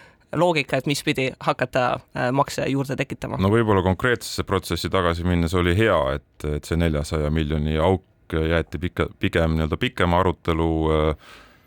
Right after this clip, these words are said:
Speaker 2: materjaliks, kui et tehti seal väsinud peaga või siis, äh, veel siis Vihula järgselt, äh, järgmistel päevadel väga kokku surutud ajaraamis mingisuguseid väga suuri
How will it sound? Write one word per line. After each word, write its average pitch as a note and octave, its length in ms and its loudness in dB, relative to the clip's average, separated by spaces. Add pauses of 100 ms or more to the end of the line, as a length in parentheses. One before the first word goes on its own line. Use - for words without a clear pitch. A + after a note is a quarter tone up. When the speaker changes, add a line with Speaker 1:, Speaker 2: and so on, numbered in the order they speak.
(180)
Speaker 2:
materjaliks, F#2+ 580 0
kui F2+ 160 2
et F2+ 160 -2 (280)
tehti F#2 280 -2
seal E2+ 220 0
väsinud F#2 400 -2
peaga E2 600 0 (120)
või D#2+ 220 -6
siis, D#2 240 -10 (100)
äh, D#2 460 -2 (640)
veel C#2 240 -6
siis D2 220 -12
Vihula D#2 320 4
järgselt, F2+ 640 -4
äh, D2+ 140 0
järgmistel D#2+ 480 -4
päevadel D#2+ 500 0
väga E2+ 220 0 (260)
kokku F2 280 -4
surutud D#2+ 340 -2
ajaraamis D#2+ 720 2
mingisuguseid D2+ 800 -2
väga E2+ 220 2
suuri F#2 500 4